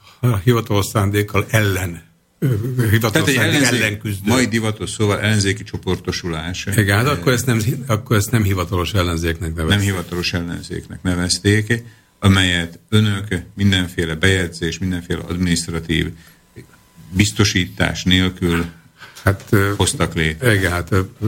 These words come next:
Speaker 1: ö, ez érthető, mert, ö, a titkos rendőrség, ö,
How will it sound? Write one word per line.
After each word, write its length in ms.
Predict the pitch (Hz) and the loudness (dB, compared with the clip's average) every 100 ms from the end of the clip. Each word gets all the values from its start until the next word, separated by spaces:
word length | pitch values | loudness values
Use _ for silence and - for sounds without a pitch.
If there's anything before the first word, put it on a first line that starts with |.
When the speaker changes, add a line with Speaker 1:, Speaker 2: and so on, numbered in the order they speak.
| 107 107 | -4 -4
Speaker 1:
ö, 240 | - 101 95 104 113 104 | 0 2 0 -2 -4 -2
ez 60 | 101 | 2
érthető, 520 | 104 98 90 82 90 | 2 2 -4 -2 0
mert, 300 | 87 90 85 - - | 2 0 -2 -12 -2
ö, 260 | 95 90 87 92 _ _ _ _ _ _ 285 120 | 0 0 -2 -8 _ _ _ _ _ _ -4 0
a 120 | 90 - - - | 0 -2 -18 -2
titkos 360 | 107 - 92 - | -2 2 0 2
rendőrség, 680 | 90 85 82 - 85 82 90 | 2 2 0 0 2 2 2
ö, 160 | 87 | 0